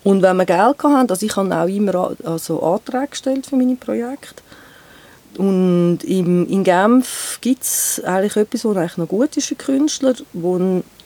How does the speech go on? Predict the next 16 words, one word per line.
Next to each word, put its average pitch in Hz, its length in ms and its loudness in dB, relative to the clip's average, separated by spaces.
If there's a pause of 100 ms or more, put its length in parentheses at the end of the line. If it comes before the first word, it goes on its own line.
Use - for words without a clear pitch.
(180)
eigentlich, 208 640 0
du 202 80 -6
kannst 190 240 -2
wirklich - 180 -8
Produktionsgeld 185 1120 -4
anfragen. 170 560 -10 (1120)
Und 190 180 2
das 190 160 0
wird 185 240 2
also 139 160 -4
nicht 143 200 2
immer 226 260 4
unterstützt, 220 680 -2
aber 190 160 0
ich 185 80 -4
kann 180 440 -2